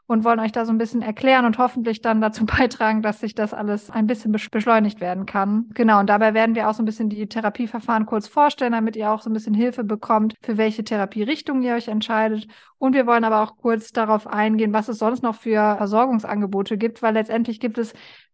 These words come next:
sehr, sehr viele verschiedene Versorgungsangebote. Manche sind auch niederschwelliger und einfacher zu erreichen als eine Psychotherapie. Und damit ihr einfach wisst, in welcher Situation brauche ich eigentlich was und wo kann ich überall Hilfe kriegen, wollen wir euch da so ein bisschen was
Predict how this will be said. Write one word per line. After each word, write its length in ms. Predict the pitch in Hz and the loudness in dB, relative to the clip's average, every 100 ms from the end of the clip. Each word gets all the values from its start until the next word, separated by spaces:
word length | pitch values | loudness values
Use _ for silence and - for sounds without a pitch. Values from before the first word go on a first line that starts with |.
| 302 | -6
sehr, 280 | 214 262 285 | 2 4 4
sehr 160 | 262 | 2
viele 320 | 247 269 277 262 | 2 0 -2 0
verschiedene 420 | 226 - 285 277 | -4 -2 -2 -2
Versorgungsangebote. 960 | 262 240 240 240 240 233 220 226 226 | 0 0 2 0 0 -2 -2 -2 -2
Manche 260 | 220 226 233 | -2 -2 -2
sind 160 | 226 | -4
auch 140 | 226 208 | -4 0
niederschwelliger 720 | 254 277 254 - 226 226 220 | 0 2 -2 -2 -4 -2 -2
und 100 | 214 | -2
einfacher 460 | - 247 254 240 220 | -2 -2 -4 -6 -6
zu 160 | - | -6
erreichen 320 | 220 214 214 | -4 -2 -2
als 180 | 214 208 | -6 -4
eine 80 | 214 | -6
Psychotherapie. 800 | - 277 254 254 233 220 233 233 - - - | -4 -6 -4 -4 -4 -2 -2 -4 -8 -20 -8
Und 180 | 220 220 | -2 0
damit 240 | 220 226 | 2 0
ihr 100 | 240 | 0
einfach 280 | 220 233 220 | -2 -2 -4
wisst, 300 | 226 277 277 | -2 -2 -2
in 120 | 247 | 0
welcher 280 | 233 254 254 | 2 2 0
Situation 640 | 240 226 226 - 240 220 | -4 -4 -4 -2 -2 -4
brauche 280 | - 240 240 | 0 2 2
ich 100 | 226 | 0
eigentlich 360 | 220 214 208 - | -4 -4 -6 -4
was 220 | 240 233 | -4 -2
und 120 | 208 | -4
wo 100 | 247 | -6
kann 200 | 233 240 | -4 -2
ich 180 | 226 - | -4 -6
überall 480 | 226 220 208 214 202 | -4 -2 0 -2 -2
Hilfe 320 | 233 277 240 | -2 -2 -6
kriegen, 340 | 214 233 214 214 - _ | -6 -2 0 -2 -8 _
wollen 160 | - 214 | -2 0
wir 80 | 208 | 0
euch 140 | 202 | -2
da 160 | 214 202 | -4 -4
so 80 | 208 | -2
ein 60 | |
bisschen 340 | 196 202 190 185 | -4 -6 -6 -6
was 260 | 185 - | -8 -12